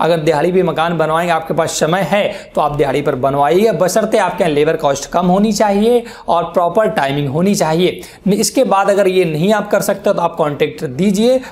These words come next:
but contact उतना दीजिए कि labor का और मिस्त्री का material आप खुद provide करिएगा, एक बंदा रखिएगा, इसके बाद आप बनवाइएगा। तो कहीं ना कहीं वीडियो बहुत ही important आपको मिलेगा, जो मैंने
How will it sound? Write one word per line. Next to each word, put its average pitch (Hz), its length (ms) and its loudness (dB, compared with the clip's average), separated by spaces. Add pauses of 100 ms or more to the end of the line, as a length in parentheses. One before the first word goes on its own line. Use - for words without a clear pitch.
(120)
but 170 100 0
contact 156 460 -2
उतना 220 280 2
दीजिए 214 320 0
कि 214 160 2
labor 170 400 2
का 214 160 0
और 190 160 0
मिस्त्री 208 360 -2
का 208 460 -2
material 170 380 2
आप 151 200 -2
खुद 208 120 -4
provide 190 400 0
करिएगा, 180 340 2
एक 135 200 -2
बंदा 202 260 0
रखिएगा, 185 400 0
इसके 160 260 -8
बाद 123 240 -2
आप 120 60 -2
बनवाइएगा। 120 420 -14 (460)
तो 285 60 2
कहीं 262 220 0
ना 294 60 2
कहीं 277 220 2
वीडियो 247 520 2
बहुत 175 340 0
ही 240 40 2
important 196 440 2
आपको 196 240 0
मिलेगा, 185 360 2
जो 185 120 0
मैंने 180 420 0